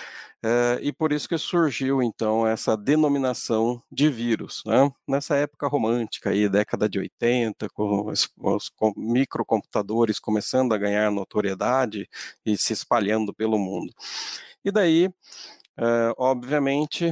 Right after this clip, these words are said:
é, isso não ficou assim, né? Infelizmente. O que acabou acontecendo é que alguém, sempre a gente tem alguém que pensa com o lado negativo das coisas, né? O lado mal,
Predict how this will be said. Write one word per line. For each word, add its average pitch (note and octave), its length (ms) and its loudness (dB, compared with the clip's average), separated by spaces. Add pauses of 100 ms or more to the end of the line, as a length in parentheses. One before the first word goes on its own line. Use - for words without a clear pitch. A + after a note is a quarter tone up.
(240)
é, A2 460 2
isso C#3+ 580 -2
não C#3 180 2
ficou D3+ 340 -2
assim, A#2 300 0 (260)
né? G#2+ 300 0
Infelizmente. A#2 960 -2
O G2+ 140 0
que - 140 0
acabou G2+ 320 0
acontecendo D3 800 0
é E3+ 80 0
que E3+ 260 -4
alguém, D3 540 0 (140)
sempre G#2+ 380 0
a G2+ 40 4
gente G2+ 240 -2
tem G#2+ 120 0
alguém G#2 340 0
que - 120 -10
pensa A2 600 0 (300)
com A2+ 260 0
o G2+ 40 0
lado G2+ 340 2
negativo G2+ 720 0
das G#2 180 2
coisas, D3+ 520 0
né? A2+ 80 -2
O G#2+ 80 0
lado G2+ 240 2
mal, A#2 340 0